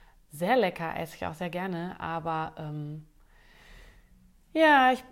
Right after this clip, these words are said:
befasse mich auch so ein bisschen immer mehr mit dem Klimaschutz und, ähm, das ist auf jeden Fall ein Punkt, da müsste man sich vielleicht sowieso mal ein bisschen mehr Gedanken noch drüber machen. Aber um die Frage zu beantworten,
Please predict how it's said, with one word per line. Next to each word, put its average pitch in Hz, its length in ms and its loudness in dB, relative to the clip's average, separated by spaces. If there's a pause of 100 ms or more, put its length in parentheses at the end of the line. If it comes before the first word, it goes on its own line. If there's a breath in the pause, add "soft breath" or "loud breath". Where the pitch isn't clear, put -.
(140)
befasse 269 440 -4
mich 233 180 -4
auch 226 80 0
so - 100 -8
ein 226 80 -6
bisschen 214 300 -4
immer 208 220 -4
mehr 196 180 -4
mit 190 160 -8
dem 190 160 -6
Klimaschutz 185 640 -8
und, 175 440 -8
ähm, 170 580 -8
das 175 180 -10
ist - 160 -12
auf 165 120 -12
jeden 170 140 -10
Fall 170 160 -10
ein 160 80 -12
Punkt, 165 380 -10
da 151 420 -6
müsste 165 380 -10
man 156 160 -10
sich 160 100 -12
vielleicht 151 280 -12
sowieso 147 260 -14
mal 139 140 -10
ein 131 80 -12
bisschen 156 300 -12
mehr 147 120 -10
Gedanken 143 380 -12
noch 147 100 -14
drüber 143 240 -14
machen. 143 340 -16 (140)
Aber 202 220 4
um 196 100 0
die 180 60 -4
Frage 220 280 -2
zu 214 140 -10
beantworten, 214 540 -2